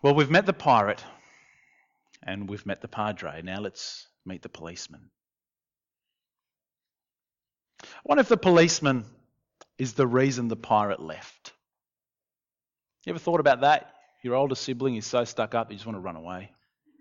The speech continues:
He's a rebel as well, though. He's classically, he's holding it all in. He's not the one who lets it out in one big explosion. He just kind of festers. See verse twenty-five. The party begins. The older son was in the field.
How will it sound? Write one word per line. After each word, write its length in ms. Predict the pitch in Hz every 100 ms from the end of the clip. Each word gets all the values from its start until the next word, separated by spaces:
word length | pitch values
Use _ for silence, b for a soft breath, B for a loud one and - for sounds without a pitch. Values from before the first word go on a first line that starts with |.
| _ _ _ _ _ _ _ _ _ _ _ _ _ _ _ -
He's 160 | 160
a 60 | 170
rebel 380 | 151 220 190 139
as 140 | 117
well, 260 | 143 220 156
though. 160 | 113 113 B
He's 220 | 214 247
classically, 580 | 185 - 220 233 196 165
he's 220 | 175 262
holding 360 | - 240 226 185
it 80 | 156
all 180 | 139 180
in. 180 | 143 - B
He's 140 | 202 220
not 140 | 233
the 80 | 202
one 160 | 208
who 100 | 170
lets 320 | 156 170 175 151
it 80 |
out 240 | 139 156 120
in 140 | 123
one 280 | 135 147 120
big 160 | 131 123
explosion. 640 | 110 - 131 139 127 104 - B
He 100 | 208
just 180 | 214 -
kind 180 | 214 175
of 100 | - B
festers. 1000 | - - 190 165 - 113 82 - - - - _ _ _ _ _ _ _ B B
See 180 | - 277
verse 220 | 240 226
twenty-five. 880 | - 226 175 147 139 175 208 - - _ _
The 80 | 143
party 360 | - 190 214 208
begins. 520 | 196 190 214 226 175
The 140 | 151
older 240 | 165 202 202
son 320 | - 196 214
was 140 | 185
in 100 | 196
the 80 | 196
field. 400 | - 196 202 202